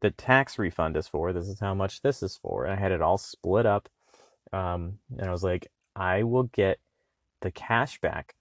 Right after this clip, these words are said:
from the banker directly. And, um, and then you can deposit your portion. That's how it's going to go." And we get in there and,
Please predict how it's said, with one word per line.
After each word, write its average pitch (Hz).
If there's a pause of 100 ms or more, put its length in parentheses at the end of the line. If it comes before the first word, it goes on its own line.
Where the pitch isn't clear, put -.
(140)
from 107
the 123
banker 113 (420)
directly. 98 (720)
And, 95 (960)
um, 82 (1300)
and 120
then 98
you 98
can 101
deposit 95
your 104
portion. -
That's 90
how 110
it's 107
going 90
to -
go." 82 (540)
And 104
we 104
get 98
in 101
there 95 (140)
and, 95